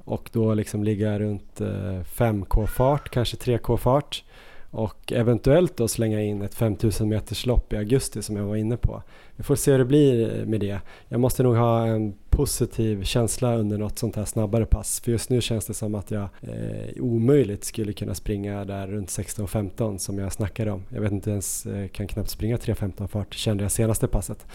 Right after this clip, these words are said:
Däremot var det lite bättre passet innan, så att vi får se. Eh, men jag tror jag kommer göra det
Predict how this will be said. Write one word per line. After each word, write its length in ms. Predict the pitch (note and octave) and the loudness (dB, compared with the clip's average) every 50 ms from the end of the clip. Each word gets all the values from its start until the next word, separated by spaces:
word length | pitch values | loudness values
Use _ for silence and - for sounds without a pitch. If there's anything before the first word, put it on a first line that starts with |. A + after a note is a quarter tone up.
| - - - - - - | -16 -16 -14 -10 -4 0
Däremot 400 | D#3 D3+ D3+ D3 D3 D3+ D3 - | 2 4 6 6 6 4 4 4
var 100 | C#3 B2+ | 4 4
det 60 | B2 | 4
lite 180 | A#2 A2 B2 G#2+ | 2 2 0 2
bättre 320 | B2 A2+ - - - A2 | 2 2 2 2 0 0
passet 280 | - A2+ G2+ - A2 A2+ | 0 0 0 -2 -2 0
innan, 280 | A#2 A#2 B2+ A2+ - | 2 2 2 0 0
så 120 | - - A#2+ | -2 -2 0
att 60 | A#2 | 2
vi 100 | D3 C3+ | 2 2
får 100 | - E3+ | 2 2
se. 120 | - F3 C#3 | 4 4 2
Eh, 80 | A2 - - - - - - - - - - | 2 0 -4 -14 -18 -18 -20 -20 -18 -12 -6
men 320 | A#2+ A2+ A#2 A#2 A2+ A#2 | -4 -2 -2 0 0 2
jag 180 | B2 B2 A#2 - | 2 2 2 2
tror 120 | - E3+ | 4 4
jag 80 | E3 D#3 | 4 4
kommer 180 | D#3+ D3+ D3 | 4 4 6
göra 200 | C#3+ C3+ C3 B2+ | 6 6 6 6
det 380 | A#2+ A#2+ C3+ C3+ C3 C3 B2 | 4 4 6 6 6 6 4